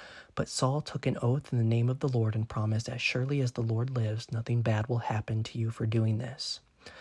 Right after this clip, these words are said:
Finally, the woman said, "Whose spirit do you want me to call?"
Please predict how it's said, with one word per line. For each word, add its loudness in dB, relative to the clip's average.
Finally, 4
the 0
woman 4
said, -2
"Whose 0
spirit 0
do -6
you 2
want 0
me 0
to 0
call?" -6